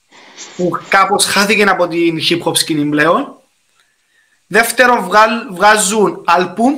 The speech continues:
μόνο άλμπουμ, κάτι που μου αρέσει πάρα πολύ. Δηλαδή, δεν θα,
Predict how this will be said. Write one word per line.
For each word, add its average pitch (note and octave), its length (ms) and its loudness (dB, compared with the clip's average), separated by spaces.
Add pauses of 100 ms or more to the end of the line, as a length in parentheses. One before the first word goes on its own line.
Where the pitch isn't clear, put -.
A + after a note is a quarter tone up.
(120)
μόνο G3 260 2
άλμπουμ, F#3 460 0 (160)
κάτι F3+ 240 -2
που F3+ 100 -4
μου F3 100 0
αρέσει D#3+ 260 -2
πάρα E3 240 2
πολύ. F3+ 440 -2 (580)
Δηλαδή, E3+ 220 2
δεν G3 180 0
θα, G3 420 -4